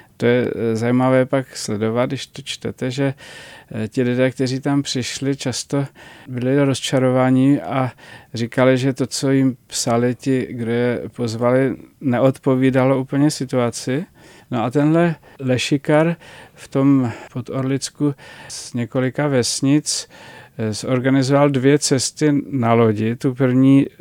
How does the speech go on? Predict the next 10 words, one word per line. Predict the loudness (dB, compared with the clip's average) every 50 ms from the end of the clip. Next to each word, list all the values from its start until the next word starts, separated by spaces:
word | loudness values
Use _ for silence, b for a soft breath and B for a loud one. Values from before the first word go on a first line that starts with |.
| -14 -14 -8
kterou | -4 -2 0 2 2 2
on | 2 2 2 2 2 0 -2
nejel, | -2 -2 0 2 2 4 4 4 4 2 2
to | 0 0 -2 0
vedl | 0 0 0 0 -2 -2
nějaký | -2 -2 -2 -4 -4 -6 -8
šilar | -6 -6 -4 -2 0 0 0 0 0 -2 -4 -6 -8 B B B B B B B B B B B B B B -14 -10
z | -10 -8 -8 -6 -6
Horní | -4 -2 -2 0 0 0 -2 -2
Čermné. | -2 -2 -2 -2 0 0 0 0 0 0 0 0 0 -2